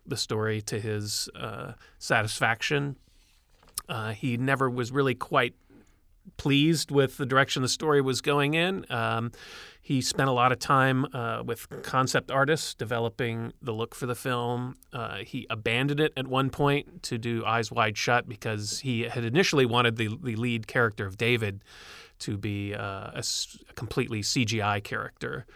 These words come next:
And, uh, obviously the visual effects technology was just not there. Uh, and then he saw Jurassic Park, <laughs> and that reignited his interest in pursuing this film. Um, and,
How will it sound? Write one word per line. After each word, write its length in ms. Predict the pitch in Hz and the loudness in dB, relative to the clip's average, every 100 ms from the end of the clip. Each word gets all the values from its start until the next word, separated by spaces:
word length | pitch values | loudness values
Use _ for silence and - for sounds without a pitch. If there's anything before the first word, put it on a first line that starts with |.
| - - - | -20 -20 -10
And, 520 | 107 98 98 104 107 | -8 -6 -6 -6 -6
uh, 20 | |
obviously 560 | 117 110 107 110 - 107 | -8 -10 -6 -4 -2 -4
the 100 | 101 | -2
visual 240 | 107 104 | -2 -2
effects 280 | 101 110 - | -2 -2 -4
technology 540 | - - 107 104 104 | -8 -4 -2 -2 -4
was 180 | 98 98 | -6 -6
just 240 | 110 101 - | -4 -4 -2
not 220 | 101 104 | -4 -2
there. 600 | 113 107 101 101 - - - | 0 2 2 -2 -6 -14 -10
Uh, 320 | 107 98 104 - - | -10 -8 -12 -14 -12
and 140 | 113 | -10
then 140 | 110 | -8
he 100 | 107 | -8
saw 320 | 113 - 113 110 | -8 -4 -2 -2
Jurassic 480 | 127 123 113 113 | 4 4 4 0
Park, 560 | - 170 120 - - - - | 2 6 6 4 -10 -10 -10
<laughs> 120 | _ | _
and 320 | - 110 104 107 | -8 -6 -4 -2
that 240 | 107 110 | -2 -2
reignited 760 | 131 123 113 110 110 107 107 101 | -6 -6 -6 -4 -4 -4 -6 -6
his 300 | 110 104 104 | -8 -8 -8
interest 560 | 117 - 110 98 - - - - - - _ | -10 -6 -6 -6 -10 -14 -20 -20 -20 -20 _
in 200 | - 120 107 | -6 -6 -4
pursuing 440 | 127 - 117 107 | -6 -4 -4 -2
this 160 | 104 - | -4 -4
film. 460 | 117 104 101 101 107 _ | -4 -4 -6 -8 -14 _
Um, 600 | 143 110 101 104 104 - | -12 -10 -10 -10 -12 -14
and, 300 | - - 64 | -14 -12 -12